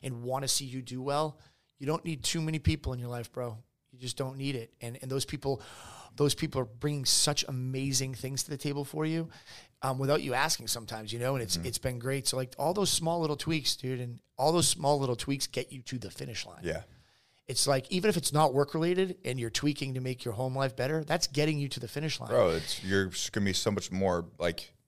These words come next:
Speaker 2: i-, if your home life's fucked up and you try to go work, like, m-,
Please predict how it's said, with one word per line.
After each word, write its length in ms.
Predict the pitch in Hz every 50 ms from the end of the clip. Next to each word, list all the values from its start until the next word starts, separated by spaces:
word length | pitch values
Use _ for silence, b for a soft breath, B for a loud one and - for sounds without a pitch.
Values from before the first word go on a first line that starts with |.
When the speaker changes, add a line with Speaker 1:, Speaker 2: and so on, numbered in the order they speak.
| _ _ _ _ _ 92
Speaker 2:
i-, 80 | - -
if 160 | 98 92 113
your 140 | 147 180 175
home 260 | 139 120 113 120 123
life's 220 | 123 120 123 120
fucked 280 | - - 123 120 - -
up 200 | 117 127 127 - -
and 140 | 90 87
you 80 | 92 101
try 200 | - - 110 110
to 60 | 113
go 120 | 104 95 95
work, 320 | 95 92 95 107 - -
like, 100 | 92 80
m-, 120 | 87 85